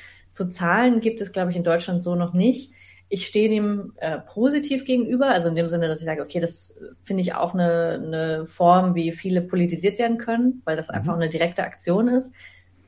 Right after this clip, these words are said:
Speaker 1: Ich fürchte aber nur, und das hängt halt immer bei solchen Aktionen da dran,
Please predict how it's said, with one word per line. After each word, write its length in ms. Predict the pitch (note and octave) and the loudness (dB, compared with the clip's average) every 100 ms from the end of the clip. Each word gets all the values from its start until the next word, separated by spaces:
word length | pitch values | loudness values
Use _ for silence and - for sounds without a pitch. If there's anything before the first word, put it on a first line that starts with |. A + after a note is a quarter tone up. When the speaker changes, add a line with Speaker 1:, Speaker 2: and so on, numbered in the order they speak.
| - | -8
Speaker 1:
Ich 140 | F3+ | -8
fürchte 460 | - A#3+ B3+ B3+ - | 4 10 10 8 0
aber 220 | - D#3 | -2 -2
nur, 320 | D3+ D#3 G3 | -4 0 2
und 180 | G3+ F3 | 2 0
das 160 | F3+ - | -2 -2
hängt 180 | F#3+ F3+ | -2 0
halt 140 | E3+ | 0
immer 220 | F3 E3+ | 2 0
bei 120 | D#3 | 0
solchen 280 | D3+ D#3 E3+ | 0 -2 -4
Aktionen 340 | - - D#3 D3+ | -8 -8 -6 -4
da 80 | |
dran, 380 | D3 C#3+ D#3 G3 | -4 -2 0 -2